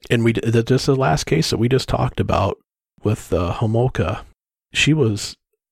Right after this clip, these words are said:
an accomplice and in many cases probably could have been, uh, very easily, had the tapes came out, she would have at the least got the same sentence as Bernardo. She would have been sentenced to life,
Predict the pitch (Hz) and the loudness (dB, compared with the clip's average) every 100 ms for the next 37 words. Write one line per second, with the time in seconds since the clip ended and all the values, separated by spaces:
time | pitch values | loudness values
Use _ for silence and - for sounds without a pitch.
0 | _ 110 104 120 107 113 120 113 110 101 | _ 0 0 0 0 2 2 2 0 0
1 | 101 101 120 139 98 101 - 101 - - | 0 0 0 0 0 0 -2 -6 -6 0
2 | 127 156 117 101 - 123 104 92 - 104 | 0 0 -2 -2 -2 -2 0 -2 -2 -2
3 | 101 101 - _ - - - 131 156 123 | 0 -4 -12 _ -4 -4 -2 2 4 4
4 | 101 139 135 98 95 117 131 123 - 110 | 4 2 2 -2 -4 0 2 2 0 0
5 | 120 - - 147 151 151 160 156 - _ | 0 -2 0 2 4 2 2 -2 -8 _
6 | _ _ - - 123 113 98 98 - 110 | _ _ -4 0 2 4 2 0 -4 -4
7 | 95 101 110 123 104 - - _ - 95 | -4 -4 0 0 0 -2 -8 _ -6 -6
8 | - 98 107 101 - 95 - 95 110 - | -4 -4 -2 -2 -4 -6 -6 -10 -10 -10
9 | - _ _ _ 110 - 95 98 98 90 | -14 _ _ _ -2 0 0 0 -2 -2
10 | 92 - _ _ - - 113 110 101 - | -4 -8 _ _ -6 0 2 2 -2 -2
11 | 113 95 - - 104 107 117 - | -4 -4 -6 -6 -2 -2 -2 -4